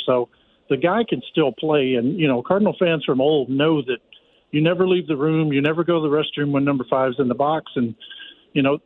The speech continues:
they're gonna play him, they're gonna put him in there in high leverage situations because he has that experience. And, you know, O-, Oli Marmol even pointed out, he said, "When you're a,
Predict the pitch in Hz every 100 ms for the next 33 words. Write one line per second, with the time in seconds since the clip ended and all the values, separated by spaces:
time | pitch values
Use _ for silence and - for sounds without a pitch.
0 | - 156 185 214 196 - 185 208 175 165
1 | 165 175 226 202 - 185 180 165 185 160
2 | 131 127 143 151 151 139 - 156 - 131
3 | 156 165 - - - 135 143 123 147 156
4 | 151 147 127 - 165 165 117 - 120 117
5 | - - - - - - 139 131 151 170
6 | 156 175 165 165 156 175 170 147 131 -
7 | 151 139 135 165 127 135 127 147 156 208
8 | 175